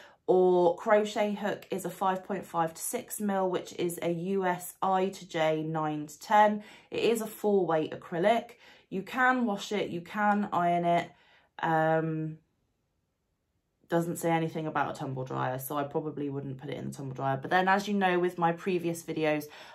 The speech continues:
I don't actually put the things that I make in machines. I would rather hand wash, lay flat to dry, and that way my hard work won't get ruined.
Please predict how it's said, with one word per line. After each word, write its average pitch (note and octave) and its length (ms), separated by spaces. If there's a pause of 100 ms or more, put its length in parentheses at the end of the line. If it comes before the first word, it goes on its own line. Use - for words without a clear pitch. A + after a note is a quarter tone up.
(120)
I F3 160
don't E3 260
actually D#3+ 320
put - 240
the D#3 60
things D#3 320
that - 120
I D#3 100
make D3 360 (320)
in A#3 220
machines. E3 600
I E3+ 140
would E3 160
rather D#3+ 220
hand D#3 340
wash, D3 320
lay D3 160
flat C#3 280
to - 100
dry, C3+ 400
and D3 160
that - 180
way C3+ 300 (260)
my D#3 240
hard C#3 320
work C3 320
won't - 220
get C#3 200
ruined. C3 460